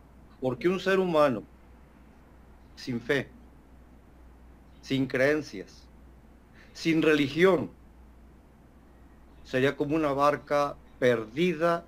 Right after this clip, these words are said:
en el océano. Por eso es preciso, necesario, indispensable tener fe, independientemente que creas, como bien tú lo decías, Gloria, en una piedra, en un árbol,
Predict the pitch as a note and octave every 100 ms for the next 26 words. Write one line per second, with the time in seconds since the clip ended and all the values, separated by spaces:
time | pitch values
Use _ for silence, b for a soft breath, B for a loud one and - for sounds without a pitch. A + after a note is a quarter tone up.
0 | - B2+ A2+ G#2+ G2+ G2+ A2+ G#2 G2+ F2+
1 | - - - - - - - - - -
2 | - - A2+ A#2+ C3 C3 B2+ - A#2 A2
3 | F3 F3+ - G2 - A#2+ C3 B2+ A#2 -
4 | E3+ D3+ G#2+ - - - - - - -
5 | - D#3 D#3 G3+ G3+ F#3+ D#3 D#3 E3 E3
6 | D#3 B2 C3 C3 B2+ G#2 E2 - - -
7 | - E3 E3 D#3 D3+ D3+ D3 C#3+ C#3+ G3
8 | G#3+ G3 F3+ F#3+ G3 - F#3+ - B2 C3
9 | D3 E3 E3 - B2+ A#2+ C#3 C3+ C#3 C3+
10 | A#2 - C#3+ C#3+ B2 C3+ C#3 C3 C3 A2
11 | - D3+ E3 E3+ E3+ - - - - -
12 | - - B2 C#3+ D3 E3+ E3+ F3+ F#3